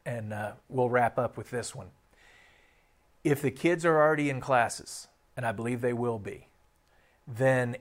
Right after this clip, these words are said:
any exposure that they might get while playing football has already happened in the classrooms. See what I'm saying? So if we have classes going on,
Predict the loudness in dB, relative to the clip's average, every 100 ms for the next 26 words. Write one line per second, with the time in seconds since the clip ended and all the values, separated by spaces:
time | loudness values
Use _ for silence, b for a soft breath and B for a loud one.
0 | -2 0 0 -2 -2 -6 0 2 2 -2
1 | -2 -2 0 2 0 -2 0 4 2 0
2 | -2 -2 0 -2 -2 -4 -4 -4 0 0
3 | 0 -2 -10 b b b -4 4 4 4
4 | 2 0 0 -10 -8 -6 -6 -6 -18 -20
5 | -20 _ _ _ _ _ _ _ _ _
6 | _ -4 -4 -2 0 -2 -4 B B B
7 | B -2 2 4 2 _ 2 2 2 -2
8 | -2 2 4 6 4 0 -10 _ _ _
9 | -20 2 4 4 2 -6 -6 -6 -6 -10
10 | -12 -16